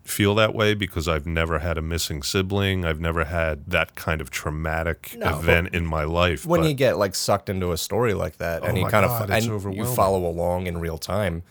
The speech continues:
Speaker 2: which sa-, I don't know if, I mean, we're gonna get into this as we go through the updates, but Sarah Turney specifically is very good at, like, keeping updated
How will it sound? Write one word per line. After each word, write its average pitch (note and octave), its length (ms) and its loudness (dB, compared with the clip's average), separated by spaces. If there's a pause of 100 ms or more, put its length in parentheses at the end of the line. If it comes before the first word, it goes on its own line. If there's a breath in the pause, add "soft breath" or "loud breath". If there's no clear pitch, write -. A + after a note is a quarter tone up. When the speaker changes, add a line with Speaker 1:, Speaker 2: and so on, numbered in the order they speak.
(100)
Speaker 2:
which G2 260 -4
sa-, - 180 -4
I G#2 120 2
don't G2+ 160 -2
know F2+ 280 -2
if, F2 160 -10 (460 soft breath)
I F#2 100 -2
mean, F#2+ 140 0
we're G2 80 0
gonna G#2 160 -2
get F#2 180 -2
into F#2 180 -2
this E2+ 220 -4
as E2+ 160 -6
we E2 100 -8
go E2+ 260 -8 (240)
through G2+ 100 -2
the E2+ 120 -4
updates, E2 440 -4
but C#2 100 -10
Sarah G#2 280 -2
Turney F#2 260 -2
specifically E2+ 640 -6
is D2+ 140 -10
very E2 240 -4
good D#2+ 200 -6
at, - 120 -16
like, D#2 180 -12
keeping E2 360 -10
updated D#2+ 480 -8